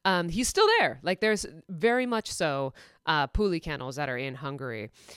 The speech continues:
and, uh, and the A K C as well. They've got those dogs showing in the U S. So he's in both places.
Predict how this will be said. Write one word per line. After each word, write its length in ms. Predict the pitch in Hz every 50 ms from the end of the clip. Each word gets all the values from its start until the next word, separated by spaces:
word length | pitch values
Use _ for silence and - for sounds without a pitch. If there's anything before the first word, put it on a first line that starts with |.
| - - _ _
and, 340 | - 147 143 135 135 135 143
uh, 360 | 135 123 120 120 120 113 107 -
and 180 | - 165 190
the 60 | - -
A 40 | 240 233
K 160 | - 277 254
C 360 | - - 381 370 180 - - -
as 140 | - 196 185
well. 320 | 214 269 262 160 - 135 -
They've 160 | - 185 165
got 180 | - 190 185 -
those 160 | 196 185 156
dogs 300 | - 175 165 175 143 -
showing 220 | - 185 180 175
in 100 | 175 160
the 60 | 160
U 160 | 160 160 165 185
S. 180 | 165 - -
So 180 | - 202 196 190
he's 240 | 175 208 269 330 403
in 140 | 440 415
both 200 | 381 392 415 - -
places. 500 | 370 330 370 - 139 120 - - -